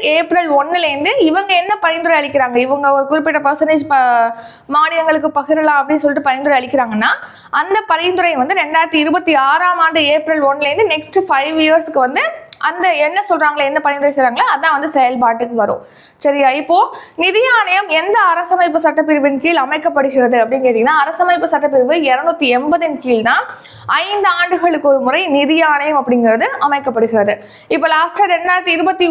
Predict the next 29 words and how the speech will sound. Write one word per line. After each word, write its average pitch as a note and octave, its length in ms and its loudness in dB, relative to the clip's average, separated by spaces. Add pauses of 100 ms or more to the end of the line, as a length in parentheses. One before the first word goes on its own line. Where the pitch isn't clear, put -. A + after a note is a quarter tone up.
(120)
மூன்றாம் F#4+ 360 2
ஆண்டு D#4+ 280 0 (140)
டிசம்பர் E4 420 0
முப்பத்தி D#4+ 260 -2
ஒண்ணுல B3+ 200 2
தான் F4 260 0
பதினாறாவது D#4+ 580 2
நிதி C#4 240 0
ஆணையம் C4+ 340 2 (100)
ஆண்டு B3 220 -2 (540)
அரவிந்த் F4+ 340 -2
பனகாரி D#4 460 0
அவர்கள் C4+ 340 0
தலைமையில B3 440 0
அமைக்கப்பட்டது. A#3+ 540 -2 (840)
நெக்ஸ்ட், D#4 280 -2 (440)
இவங்க F#4+ 300 0
இப்போ F4 180 -2
அக்டோபர் F#4 500 0
முப்பத்தி F4 300 -2
ஓராம் D#4+ 340 0
தேதி D4+ 180 2
அவங்களுடைய D4 320 0
பரிந்துரைகளை C#4+ 600 0
வழங்குவாங்க. B3 500 0 (180)
அவங்களுடைய D#4+ 460 0
பரிந்துரைகள் D4+ 560 0
படி D4 200 0
ரெண்டாயிரத்தி D4 600 -2